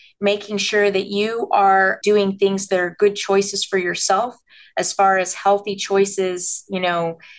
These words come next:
lifestyle, eating, working out, all those sorts of things, how very important they are. In the work-life balance of things, I find that I do my best when I don't hold myself to a perfection standard. And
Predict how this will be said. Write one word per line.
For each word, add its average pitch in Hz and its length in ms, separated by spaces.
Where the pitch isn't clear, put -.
lifestyle, 180 840
eating, 180 640
working 196 440
out, 175 340
all 185 220
those 190 260
sorts 185 240
of - 80
things, 196 320
how 180 160
very 180 260
important 180 460
they 180 160
are. 175 380
In 202 140
the 196 100
work-life 294 640
balance 202 440
of 196 140
things, 208 420
I 196 240
find 233 320
that 208 80
I 190 120
do 214 260
my 208 200
best 190 440
when 170 120
I 165 120
don't 208 340
hold 190 320
myself 170 500
to - 140
a 170 60
perfection 165 640
standard. 156 600
And 190 280